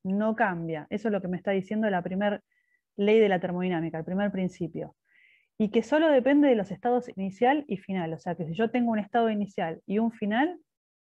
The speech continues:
esta variación entre estado inicial y final de Q menos W no va a variar. Y hay una función que los relaciona, que es la energía interna. Este es el primer principio. Lo que yo estoy diciendo con esto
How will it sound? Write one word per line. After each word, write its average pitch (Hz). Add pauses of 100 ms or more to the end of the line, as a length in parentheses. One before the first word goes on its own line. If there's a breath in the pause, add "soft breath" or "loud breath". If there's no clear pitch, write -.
(120)
esta 285
variación 233 (100)
entre 180
estado 226
inicial 208
y 160
final 190
de 175
Q 285
menos 240
W 185
no 202
va 214
a -
variar. 170 (880 soft breath)
Y 220
hay 269
una 269
función 311
que 208
los 202
relaciona, 233
que 220
es 208
la 233
energía 185
interna. 156 (140)
Este 311
es 247
el 202
primer 196
principio. 175
Lo 175
que 185
yo 247
estoy 240
diciendo 220
con 208
esto 294